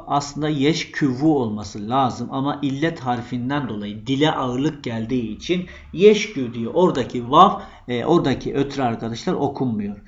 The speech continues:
Ancak varmış gibi kabul ediyor. Takdiren merfu diyoruz. El merid onun failidir. Damme ile lafzen. Yani lafzen ne demek? Görüyoruz. Gözümüzle gördüğümüz demek.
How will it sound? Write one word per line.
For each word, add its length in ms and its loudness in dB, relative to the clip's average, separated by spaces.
Ancak 480 4
varmış 540 4
gibi 280 -10
kabul 320 -2
ediyor. 480 4
Takdiren 680 -2
merfu 560 -2
diyoruz. 560 -2
El 180 4
merid 280 -2
onun 220 -2
failidir. 800 0
Damme 360 2
ile 220 -6
lafzen. 760 2
Yani 340 -2
lafzen 400 6
ne 140 0
demek? 340 -2
Görüyoruz. 560 8
Gözümüzle 540 4
gördüğümüz 680 2
demek. 400 -4